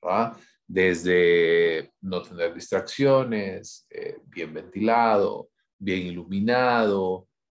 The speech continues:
con una superficie. Esa parte de la superficie es vital, es importantísima, porque la su-, si usted tiene una superficie irregular, le va a perjudicar principalmente en la subprueba número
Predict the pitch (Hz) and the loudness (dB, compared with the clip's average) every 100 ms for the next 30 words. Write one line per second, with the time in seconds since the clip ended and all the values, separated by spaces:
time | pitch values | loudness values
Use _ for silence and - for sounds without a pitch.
0 | _ 95 87 87 85 - 87 87 - 147 | _ -2 -2 -4 -6 -8 -6 -6 -4 -4
1 | 135 - - - _ _ _ 143 143 147 | -4 -6 -10 -12 _ _ _ -2 2 0
2 | - 151 160 147 110 101 - 98 - 85 | 0 -2 2 2 2 -2 -8 -6 -6 -6
3 | - - 156 - 92 90 90 95 110 - | -8 -8 -6 -4 -2 0 0 0 -4 -10
4 | _ _ _ _ _ 92 98 - - 87 | _ _ _ _ _ -8 -6 -6 -2 0
5 | 82 78 78 87 - - - 156 151 139 | 0 -2 -6 -6 -8 -16 -4 0 0 0
6 | 147 139 135 - 123 110 - 110 - - | 2 2 2 0 -2 -2 -4 -4 -6 -16
7 | _ _ _ _ _ - - 107 101 - | _ _ _ _ _ -8 -4 -2 -2 -4
8 | - - - 107 101 - 123 117 156 143 | -14 -16 -4 -2 -2 -2 -4 0 2 2
9 | 135 131 113 110 110 - 127 101 90 - | -2 -6 -4 -2 -2 -2 -4 -2 -4 -2
10 | 85 82 92 131 - _ _ _ 101 101 | -4 -2 -2 -2 -6 _ _ _ 0 2
11 | 95 98 104 117 104 101 92 85 - 110 | 2 2 2 0 -4 -6 -14 -10 0 0
12 | 113 - - 117 107 107 101 117 131 131 | 0 -8 -8 -6 -6 -8 -6 0 0 -2
13 | 127 123 101 92 - 80 98 92 90 82 | -8 -4 -2 -4 -8 -6 0 0 -2 -8
14 | 73 50 | -14 -18